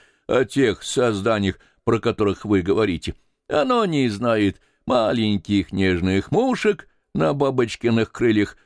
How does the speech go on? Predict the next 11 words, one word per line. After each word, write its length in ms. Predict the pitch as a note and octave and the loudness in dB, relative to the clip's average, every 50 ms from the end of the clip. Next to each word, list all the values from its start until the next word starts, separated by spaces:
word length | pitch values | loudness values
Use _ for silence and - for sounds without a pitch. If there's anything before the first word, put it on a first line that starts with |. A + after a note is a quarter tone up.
| _ _ | _ _
в 120 | - G#2+ A#2 | -4 -2 0
газовых 520 | B2+ C3 A#2+ G#2+ G#2+ A2 A2 G#2+ G2 - | 2 2 2 2 2 2 2 0 0 0
юбочках, 680 | A2 G#2 C#3 G3+ G#3+ G3 F#3+ - - - - A2+ - - _ _ _ | 0 0 2 2 2 2 0 -2 -4 -4 -4 -4 -6 -6 _ _ _
с 100 | - - | -8 -4
сияющими 600 | - - B2 A2+ G#2+ A2 G2+ - - A2 A2 A2 | 0 2 2 2 2 0 -2 -4 -2 -2 0 0
звёздочками 720 | G2+ F#2 G#2 A#2+ B2+ A#2+ G#2 F2+ F2+ E2 - - A#2 G2+ | 0 0 2 2 2 2 0 -2 -4 -6 -6 -4 -2 0
в 80 | G2+ G2 | 2 2
волосах 760 | G2 G2 G2 G2 F#2+ - - G2+ A2+ D3+ F3 E3+ D3 - - | 2 2 2 0 0 -2 -2 -2 0 0 0 -2 -2 -2 0
и 180 | G#2+ G#2 G#2+ G#2+ | 2 2 2 2
с 40 | G2+ | 2
жезлами 680 | F#2+ F#2 G2 A#2+ A2+ G2+ F#2+ F#2 G2+ G2 G2 F#2+ E2 | 0 0 0 0 0 0 0 0 0 0 0 0 -2